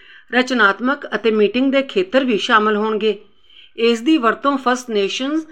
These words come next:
ਤੇ ਇਨਿਊਟ ਭਾਈਚਾਰਿਆਂ ਦੇ ਗਿਆਨ ਤੇ ਵਿਰਾਸਤ ਨੂੰ ਉਤਸ਼ਾਹਿਤ ਕਰਨ ਲਈ ਵੀ ਕੀਤੀ ਜਾਵੇਗੀ, ਜਿਸ ਵਿੱਚ ਅਵਾਤਕ ਕਲਚਰਲ ਇੰਸਟੀਚਿਊਟ ਦੁਆਰਾ ਚਲਾਇਆ ਜਾਣ ਵਾਲਾ ਇੱਕ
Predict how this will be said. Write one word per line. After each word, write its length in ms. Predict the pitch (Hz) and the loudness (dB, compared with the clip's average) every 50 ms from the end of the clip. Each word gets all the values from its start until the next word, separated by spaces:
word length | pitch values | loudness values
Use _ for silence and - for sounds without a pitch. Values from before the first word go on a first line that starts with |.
| - - - - - | -18 -20 -20 -14 -4
ਤੇ 100 | 254 254 | -2 -2
ਇਨਿਊਟ 480 | 247 247 247 247 247 262 269 285 277 - - | -2 0 0 2 2 2 2 0 -4 -4 -2
ਭਾਈਚਾਰਿਆਂ 640 | 277 254 208 190 190 208 196 185 185 202 226 254 | 0 2 2 0 0 -2 -2 0 0 0 0 -2
ਦੇ 160 | 269 269 285 254 | -2 -4 -6 -4
ਗਿਆਨ 340 | 196 190 190 185 190 208 | -2 0 0 2 0 0
ਤੇ 180 | - - 269 269 | -2 -4 -6 -6
ਵਿਰਾਸਤ 520 | 220 220 202 185 175 175 - 254 262 262 | -4 -4 -4 -4 -6 -2 -2 -2 -2 0
ਨੂੰ 140 | 269 202 180 180 - - - - - - - | -2 -2 -2 -2 -6 -14 -20 -20 -20 -16 -14
ਉਤਸ਼ਾਹਿਤ 580 | 254 254 277 254 - 254 233 214 240 262 254 | -8 -6 -6 -4 -2 -2 -2 -2 -2 -6 -8
ਕਰਨ 240 | - - 202 196 220 | -6 -4 -4 -2 -2
ਲਈ 180 | 269 294 285 226 | -4 -4 -4 -2
ਵੀ 140 | 196 208 202 | -4 -4 -4
ਕੀਤੀ 320 | - 226 208 214 233 220 | -4 -6 -4 -4 -4 -2
ਜਾਵੇਗੀ, 540 | 196 220 214 202 220 220 196 202 214 196 - - _ _ - - - _ _ 196 | -2 -2 0 2 2 2 2 0 -6 -8 -10 -14 _ _ -20 -20 -20 _ _ -4
ਜਿਸ 340 | 185 220 233 226 - - | 0 0 0 0 -2 -6
ਵਿੱਚ 200 | 269 294 277 - - - | -10 -8 -8 -10 -8 -6
ਅਵਾਤਕ 520 | 202 202 196 190 196 208 247 254 254 - - - - - | 0 2 2 2 2 0 -2 -2 -2 -10 -16 -16 -6 -2
ਕਲਚਰਲ 420 | 220 214 208 208 - 269 277 269 | -2 -2 -2 -2 0 0 0 0
ਇੰਸਟੀਚਿਊਟ 540 | 262 226 208 208 - 233 - - 208 208 190 | -2 -4 -6 -6 -8 -12 -10 -4 -4 -4 -2
ਦੁਆਰਾ 260 | 175 196 202 208 233 | -2 -2 0 0 0
ਚਲਾਇਆ 400 | 220 220 220 202 190 185 180 180 | -2 -2 -2 -2 -2 0 -2 -2
ਜਾਣ 260 | 175 180 175 175 175 190 | -2 -2 -2 -2 0 0
ਵਾਲਾ 320 | 220 247 277 247 185 - - - - - - _ - | 0 0 0 0 -2 -4 -8 -18 -20 -20 -20 _ -10
ਇੱਕ 200 | 285 277 269 | -10 -8 -6